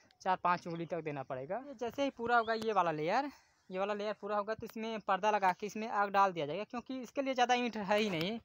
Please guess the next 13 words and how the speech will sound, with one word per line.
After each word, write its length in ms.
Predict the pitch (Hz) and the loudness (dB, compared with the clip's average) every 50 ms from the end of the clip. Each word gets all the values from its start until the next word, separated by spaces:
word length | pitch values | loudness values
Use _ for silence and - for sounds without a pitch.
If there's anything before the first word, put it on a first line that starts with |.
| - - - - - - | 2 2 2 -2 0 2
ये 120 | 226 247 | 4 4
जो 140 | 240 214 233 233 | 4 6 4 4
ईंट 200 | 233 226 208 202 | 4 4 2 2
बची 260 | 180 170 - 220 214 | 0 0 0 0 0
हुई 200 | 190 180 156 147 | 0 0 0 -2
है, 180 | 151 165 196 226 214 - _ - - - - _ _ _ _ _ - | -2 -4 -6 -6 -10 -14 _ -20 -20 -20 -20 _ _ _ _ _ -6
ये 140 | 165 180 175 | -4 -2 -2
बगल 280 | 160 156 151 175 185 | 0 0 2 2 4
वाली 260 | 202 208 214 233 269 269 | 4 4 4 2 2 2
और 200 | - 226 226 226 | 4 6 6 6
ये 120 | 226 226 220 | 6 4 2
पर्दे 360 | - - 202 185 175 180 160 135 | 4 4 4 4 4 2 0 -2
की, 220 | - 156 160 170 | -4 -8 -10 -10